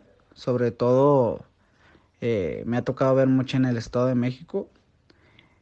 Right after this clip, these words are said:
Tiene una afición muy grande. Solamente, a mi parecer, quizá haría un poquito más falta que se dispersara esa afición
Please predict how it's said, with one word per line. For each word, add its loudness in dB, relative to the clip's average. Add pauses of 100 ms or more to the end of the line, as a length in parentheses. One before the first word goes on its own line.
(140)
Tiene 4
una 6
afición 2
muy 4
grande. 2 (760)
Solamente, 4
a 0
mi 4
parecer, 2 (420)
quizá 2 (180)
haría 4
un 0
poquito -2
más 0
falta -2 (100)
que -4
se -8
dispersara -4
esa -6
afición -8